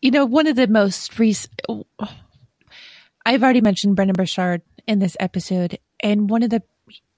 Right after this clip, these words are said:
biggest eye-openers for me was when he admitted that he had all of his mountains of debt paperwork on his bed, and his now wife climbed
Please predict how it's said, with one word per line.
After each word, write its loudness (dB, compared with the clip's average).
biggest 2
eye-openers 0
for -2
me 4
was 0
when 0
he 0
admitted 0
that -4
he -2
had -2
all -2
of -10
his -8
mountains -2
of -6
debt -2
paperwork -6
on -2
his -2
bed, -8
and 0
his 0
now 2
wife -2
climbed -2